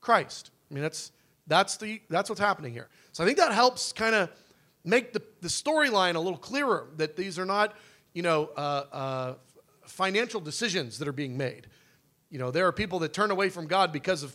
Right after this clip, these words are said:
finances or turn to God 'cause they need God for finances, but they, the, the story was not actually about money. The story was actually about where they were at in their heart related to God. And that's the storyline of the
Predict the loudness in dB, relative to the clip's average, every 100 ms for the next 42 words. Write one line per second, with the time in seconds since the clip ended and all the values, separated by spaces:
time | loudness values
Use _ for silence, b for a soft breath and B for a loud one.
0 | _ 0 0 2 -2 -6 -8 -8 -6 -6
1 | -6 -2 0 0 -2 -8 -8 -6 -2 -2
2 | -2 b b -16 -2 0 0 -4 -6 -10
3 | -12 -4 -4 -4 -12 -18 -18 -12 -6 0
4 | 4 6 4 4 6 6 6 6 6 6
5 | 2 0 -8 b b b b -10 -2 2
6 | 4 6 4 2 -4 0 2 0 -8 _
7 | _ _ -18 0 2 4 6 6 6 2
8 | 0 4 4 2 -8 b b b -6 0
9 | 0 0 0 2 2 2 -2 -2 -2 -6
10 | -6 0 2 2 2 0 -2 -4 -4 -4
11 | -4 -10